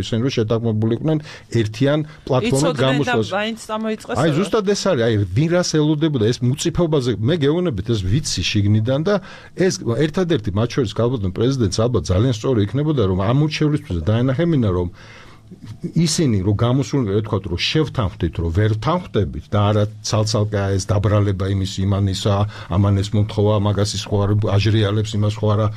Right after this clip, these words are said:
Speaker 1: ე, რაღაც სპეცოპერაცია. ანუ ის რო დას-, გამოსულიყვნენ და ეთქვათ, რომ ჩვენ შევთანხმდით, რომ ვერ შეთანხმდით თემებზე,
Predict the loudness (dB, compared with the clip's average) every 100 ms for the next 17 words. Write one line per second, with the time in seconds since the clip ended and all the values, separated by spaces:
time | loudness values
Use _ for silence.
0 | -6 -2 0 2 2 2 0 0 0 0
1 | 0 0 0 2 2 0 -6 -14 -16 -8
2 | 0 0 2 0 -2 0 0 0 0 2
3 | 2 0 0 0 0 0 2 0 0 -2
4 | -2 -4 0 0 2 0 2 -2 -2 -4
5 | 0 2 2 2 0 -2 -4 -8 -2 0
6 | 2 0 0 0